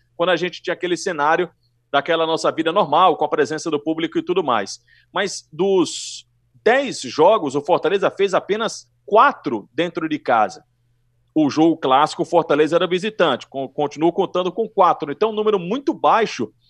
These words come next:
E se a gente colocar na balança, Daniel, a questão do fora e dentro de casa,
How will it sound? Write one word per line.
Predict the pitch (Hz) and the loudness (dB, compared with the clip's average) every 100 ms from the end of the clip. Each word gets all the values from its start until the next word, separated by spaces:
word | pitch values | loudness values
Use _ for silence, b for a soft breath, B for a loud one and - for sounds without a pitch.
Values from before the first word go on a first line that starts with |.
| _ _ | _ _
E | 156 170 | -6 -2
se | 170 | -2
a | |
gente | 151 202 - | -2 -4 -4
colocar | 185 160 165 | 0 2 2
na | 160 | 2
balança, | 143 135 233 - | 2 0 0 -4
Daniel, | 143 131 120 | -6 -2 0
a | 110 | 0
questão | 151 - 156 151 | -4 -4 -6 -4
do | 127 | -6
fora | - 143 165 190 160 127 | -6 2 6 6 6 0
e | 131 | -2
dentro | 131 147 147 143 | -4 -6 -6 -10
de | 131 | -6
casa, | 143 190 214 | 0 0 0